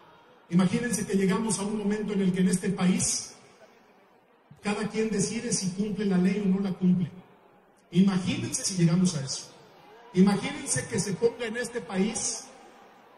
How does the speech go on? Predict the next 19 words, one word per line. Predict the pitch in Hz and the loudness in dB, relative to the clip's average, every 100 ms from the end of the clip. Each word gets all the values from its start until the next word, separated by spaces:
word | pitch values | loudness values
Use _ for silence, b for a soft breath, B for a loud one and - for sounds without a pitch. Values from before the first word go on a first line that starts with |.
| - | -6
a | 170 | 0
disposición | 214 190 208 208 175 214 240 240 - - - - - - - - - - | 2 2 2 2 0 2 2 0 -6 -12 -16 -18 -20 -20 -20 -20 -20 2
de | 190 | 2
cada | 185 226 233 | 4 0 -2
gobernante | 208 196 185 180 202 214 208 - 160 - - - - - - - - - | 0 4 4 4 2 0 0 0 -2 -4 -14 -20 -20 -20 -20 -20 -20 2
el | 180 185 | 4 6
cumplir | 196 185 214 233 240 - - - - - | 8 8 8 6 4 -4 -10 -18 -18 -4
el | 175 190 | 2 8
modelo | 185 180 202 214 214 214 214 - - - - - | 12 12 12 10 8 6 4 0 -6 -12 -14 -4
de | 165 | 4
separación | - - 202 190 - 208 202 | 4 4 0 0 0 0 2
de | |
poderes. | 165 185 185 190 160 - - - - - - - - - - - - - - - - - - | 4 6 8 8 4 -2 -8 -14 -18 -18 -18 -18 -18 -18 -18 -18 -20 -20 -20 -20 -20 -12 4
Lo, | 190 | 6
lo | 208 202 - 196 202 | 6 4 2 2 4
digo | 233 233 208 | 4 4 4
con | 202 185 | 4 2
toda | 214 220 | 2 0
claridad. | 170 185 185 185 | 4 6 8 8